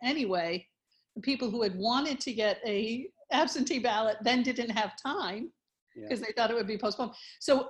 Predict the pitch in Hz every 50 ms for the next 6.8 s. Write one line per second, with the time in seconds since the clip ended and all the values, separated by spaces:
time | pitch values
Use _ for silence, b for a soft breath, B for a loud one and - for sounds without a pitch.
0 | - - - 208 214 277 311 349 - - - - 381 359 320 254 302 302 285 262
1 | 220 202 190 196 196 202 208 214 220 226 254 247 240 208 202 208 202 208 202 220
2 | 226 - 190 180 170 151 143 - - - - - - - _ _ _ _ _ _
3 | _ _ - - - _ _ _ - - - 277 - - 240 220 240 - - -
4 | - 226 - _ _ _ _ _ 208 190 - - B B B B B B B B
5 | B - - 302 269 254 262 262 - 247 247 - 262 233 262 285 302 - - -
6 | 247 269 277 - 320 262 254 - 269 240 233 226 208 214 -